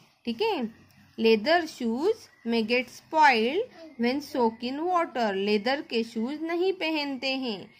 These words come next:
क्योंकि वो पानी में खराब हो जाते हैं, ठीक है। स्पॉइल्ड मतलब खराब हो जाते हैं।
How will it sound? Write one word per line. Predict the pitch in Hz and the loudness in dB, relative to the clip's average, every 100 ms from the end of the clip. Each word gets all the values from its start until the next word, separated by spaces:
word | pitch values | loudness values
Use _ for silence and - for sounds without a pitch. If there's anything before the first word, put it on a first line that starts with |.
| - _ | -20 _
क्योंकि | 233 226 - 302 | -2 -2 -2 -4
वो | 262 214 269 | 0 0 0
पानी | 302 226 196 196 196 | 0 0 0 -2 -4
में | 208 247 359 587 - _ _ _ _ _ _ _ | -2 -2 -2 -4 -10 _ _ _ _ _ _ _
खराब | 311 330 339 | 4 4 4
हो | 285 247 | 2 0
जाते | 233 220 220 208 | 0 0 -2 -2
हैं, | 220 170 | -2 -4
ठीक | 196 233 | -6 -4
है। | 415 269 | -2 -4
स्पॉइल्ड | - 226 202 208 214 | -6 0 0 2 0
मतलब | 214 214 294 440 - | -4 -2 -2 -2 -4
खराब | 349 320 240 | -2 0 0
हो | 202 | -2
जाते | 185 180 175 202 | -6 -8 -8 -10
हैं। | 180 | -10